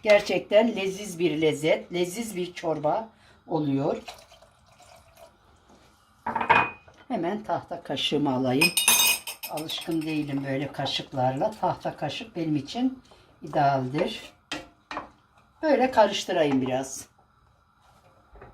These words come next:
İkinci, ikinci bardağıma da suyu sütlü bardaktan boşaltıyorum. Yani iki bardak süt, iki bardak da suyumuzu ilave ettik. Bu arzuya göre değişir.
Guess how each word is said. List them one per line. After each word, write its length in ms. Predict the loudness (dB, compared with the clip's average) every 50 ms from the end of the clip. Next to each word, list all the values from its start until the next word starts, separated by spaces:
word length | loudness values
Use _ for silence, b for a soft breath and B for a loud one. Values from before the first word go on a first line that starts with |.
| -20 -20 _ _ _ _ -20 _ _ _ _ _ _ _ _ _ _ _ _ _ _ b b b b b b b b b b b b _ -6 -4
İkinci, 520 | -4 6 8 8 8 8 8 4 4 2 -2 -8 _ _ _ _ _ _ _ -10
ikinci 400 | -8 4 6 6 6 8 8 10
bardağıma 520 | 10 10 10 10 8 8 8 8 6 4
da 140 | 4 2 2 -2 -10 -18 -20 -20 -20
suyu 500 | -16 -8 0 0 2 2 2 0 -2 -4 -6 -16 -20 -20 _ _ _ _ _ _ _ _
sütlü 360 | -10 -8 -8 -6 -6 4 8
bardaktan 680 | 8 8 8 8 4 2 2 2 0 -2 -2 -2 -2 -4
boşaltıyorum. 800 | -4 -2 0 2 2 0 0 -2 -2 -2 2 0 0 0 -2 b b b b b b b
Yani 300 | 8 8 8 8 4 0
iki 260 | -2 0 2 8 10
bardak 440 | 10 10 10 8 6 4 4 2 -2
süt, 460 | -10 0 4 4 4 4 2 -4 -16 -20 _ _ _
iki 220 | -8 -2 0 6 8
bardak 500 | 8 8 8 8 6 4 4 2 2 2
da 260 | 2 2 2 0 b b b b b b b
suyumuzu 760 | -18 -2 0 4 4 4 4 2 -2 -2 0 0 0 0 -2 -8 -6
ilave 420 | -2 8 10 10 10 10 8 4
ettik. 360 | 2 -2 -2 -6 -8 -6 -4 0
Bu 120 | 2 4
arzuya 440 | 6 6 6 6 4 4 2 2 4
göre 300 | 4 4 2 2 2 0
değişir. 440 | 0 0 0 -2 -2 -6 -6 -8